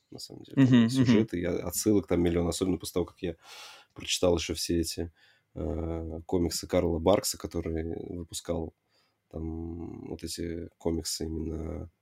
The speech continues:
Speaker 1: Скрудж Макдак и Дональд Дак. То есть там
Speaker 2: Мгм.
Speaker 1: количество отсылок, которые используют, там вообще м-, м-, миллион просто.
Speaker 2: Круто, круто, круто. Ну, нет, да, да, я, если как бы те, кто любят Диснея, этих персонажей, конечно, стоит обратить внимание.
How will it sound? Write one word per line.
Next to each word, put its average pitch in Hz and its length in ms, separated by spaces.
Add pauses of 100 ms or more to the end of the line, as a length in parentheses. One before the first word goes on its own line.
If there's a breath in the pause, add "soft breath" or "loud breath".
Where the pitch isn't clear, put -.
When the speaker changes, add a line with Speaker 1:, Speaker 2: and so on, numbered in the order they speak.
(420)
Speaker 1:
Скрудж - 340
Макдак 82 460
и 82 80
Дональд 80 320
Дак. 101 400 (180)
То - 60
есть - 120
там 85 380 (160 loud breath)
Speaker 2:
Мгм. 147 160
Speaker 1:
количество 120 420
отсылок, 110 440
которые 87 420
используют, 82 520
там 85 140
вообще 85 300 (420)
м-, - 80
м-, 85 600
миллион 87 380
просто. - 440 (1000)
Speaker 2:
Круто, 104 300
круто, 107 300
круто. 107 340 (840 loud breath)
Ну, 160 160
нет, 208 240
да, 147 100
да, 156 160
я, 123 160
если 151 320
как 131 180
бы 113 60
те, 143 140
кто - 120
любят 151 240
Диснея, 143 400
этих - 180
персонажей, 143 420
конечно, 117 260
стоит - 220
обратить 98 260
внимание. - 320